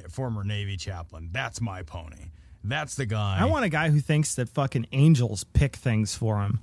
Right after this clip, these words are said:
Speaker 1: I can't. It's so depressing that, like, hearing that doesn't automatically disqualify this person.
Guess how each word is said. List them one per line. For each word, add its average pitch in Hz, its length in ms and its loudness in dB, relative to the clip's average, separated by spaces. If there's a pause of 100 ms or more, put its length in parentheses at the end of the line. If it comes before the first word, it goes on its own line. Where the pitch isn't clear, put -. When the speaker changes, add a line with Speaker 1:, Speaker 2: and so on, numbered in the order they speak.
Speaker 1:
I 104 60 -12
can't. 110 420 -2 (1040)
It's 175 180 -4
so 285 260 0
depressing 247 480 -4
that, 160 100 -6
like, 147 200 -4
hearing 233 360 -6
that 151 180 -6
doesn't 156 280 -6
automatically 143 840 -2
disqualify 110 800 -4
this - 180 -12
person. - 480 -10